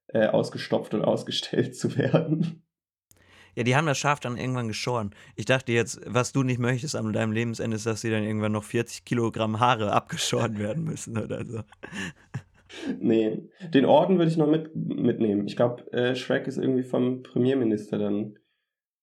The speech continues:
Speaker 1: ge-, geadelt worden oder sowas.
Speaker 2: Also wen-, mindestens noch das Bundesverdienstkreuz einmal
Speaker 1: Ja,
Speaker 2: kurz abholen,
Speaker 1: das
Speaker 2: ne?
Speaker 1: so, dafür würde ich mir auch die Haare noch wachsen lassen und dann
Speaker 2: <laughs> Das Bundesverdienstkreuz für außergewöhnlich guten Haarwuchs.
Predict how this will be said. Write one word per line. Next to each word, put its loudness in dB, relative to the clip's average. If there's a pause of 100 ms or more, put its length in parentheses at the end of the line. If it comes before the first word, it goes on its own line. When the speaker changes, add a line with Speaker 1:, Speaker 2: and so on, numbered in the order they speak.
(100)
Speaker 1:
ge-, -10
geadelt 2
worden 4
oder 4
sowas. 6
Speaker 2:
Also 6
wen-, 2 (180)
mindestens 4
noch 4
das 2
Bundesverdienstkreuz 4
einmal 6
Speaker 1:
Ja, 8
Speaker 2:
kurz -2
abholen, 2
Speaker 1:
das 6
Speaker 2:
ne? 4
Speaker 1:
so, 4
dafür 6
würde 6
ich 0
mir 4
auch 0
die 2
Haare 6
noch 2
wachsen 2
lassen 2
und 2
dann 2 (600)
Speaker 2:
<laughs> 0
Das 2
Bundesverdienstkreuz 2
für 0
außergewöhnlich 4
guten 2
Haarwuchs. 2